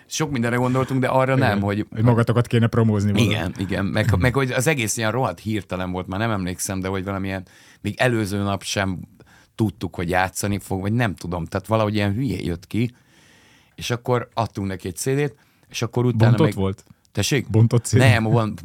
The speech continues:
Speaker 1: bontatlan
Speaker 2: Celofánban.
Speaker 1: Origi C D.
Speaker 2: Artisus matricával.
Speaker 1: Igen, akkor még szerintem még az se volt, vagy volt, nem tudom. És, ö, aztán <clears throat> megjött a, jött a izé, hogy hát,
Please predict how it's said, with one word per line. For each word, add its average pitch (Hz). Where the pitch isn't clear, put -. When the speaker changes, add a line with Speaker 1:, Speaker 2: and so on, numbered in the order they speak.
Speaker 1:
bontatlan 110
Speaker 2:
Celofánban. 101
Speaker 1:
Origi 95
C 104
D. 135
Speaker 2:
Artisus 110
matricával. 90
Speaker 1:
Igen, 80
akkor 101
még 107
szerintem 110
még 107
az 101
se -
volt, -
vagy 85
volt, 113
nem 85
tudom. 90
És, -
ö, 98
aztán 117
<clears throat> 135
megjött 127
a, 101
jött 90
a 92
izé, 95
hogy 95
hát, -